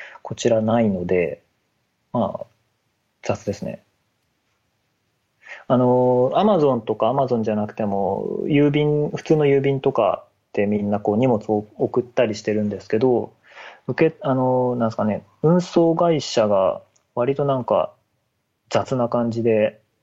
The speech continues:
ピンポーンってやって、まあ普通だったらピンポーンってやって、で、ガチャって出て、で、ちょっと荷物受け取ってサイン書いてみたいな感じなんですけど、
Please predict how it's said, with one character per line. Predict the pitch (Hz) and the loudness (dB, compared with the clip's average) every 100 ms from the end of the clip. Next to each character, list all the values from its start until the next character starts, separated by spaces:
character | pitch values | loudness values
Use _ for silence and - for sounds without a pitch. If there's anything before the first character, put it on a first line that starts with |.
| _ | _
ピ | 170 165 | -2 0
ン | |
ポ | 160 139 139 | 2 2 2
ー | |
ン | |
っ | 127 | 0
て | |
や | 104 | -2
っ | 92 _ _ | -2 _ _
て、 | - 101 98 98 101 - _ _ | -2 0 0 -2 -4 -8 _ _
ま | - | -6
あ | |
普 | - | -2
通 | - | 0
だ | 156 | 0
っ | |
た | - | 0
ら | 110 | -2
ピ | 143 | -2
ン | |
ポ | 131 | 0
ー | 120 | -2
ン | |
っ | |
て | 104 | -2
や | 95 | -6
っ | |
て、 | - 175 160 - | 0 2 2 0
で、 | |
ガ | 104 104 | -4 -2
チ | |
ャ | 117 | -2
っ | 107 | -2
て | 98 | -6
出 | 107 | -2
て、 | - 180 - _ _ _ | 2 2 0 _ _ _
で、 | 113 107 | -6 -2
ち | 120 | -4
ょ | |
っ | |
と | - 92 110 | -4 -4 0
荷 | 117 | 2
物 | 113 95 | 2 0
受 | - | -2
け | 98 | -2
取 | 95 98 | -2 -2
っ | |
て | 104 | -2
サ | 123 | 0
イ | 104 | -2
ン | 95 | 0
書 | 95 | -2
い | 90 | -2
て | - 123 | 0 0
み | 113 | 0
た | 98 | -6
い | 90 | -8
な | |
感 | - 101 | -8 -8
じ | 95 | -6
な | 104 98 | -6 -6
ん | |
で | 104 | -6
す | |
け | 117 | -2
ど、 | 113 107 | 0 0